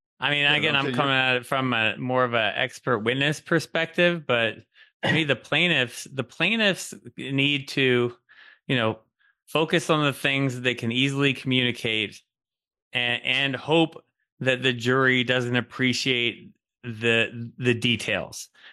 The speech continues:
Speaker 1: Because what can you easily communicate? The, the wage share differences are, are e-, easy to present and dramatic,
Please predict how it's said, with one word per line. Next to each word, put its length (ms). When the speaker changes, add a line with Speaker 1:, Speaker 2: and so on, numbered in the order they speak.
Speaker 1:
Because 280
what 160
can 140
you 100
easily 460
communicate? 600
The, 240
the 120
wage 360
share 300
differences 680
are, 360
are 260
e-, 280
easy 380
to 80
present 580
and 160
dramatic, 680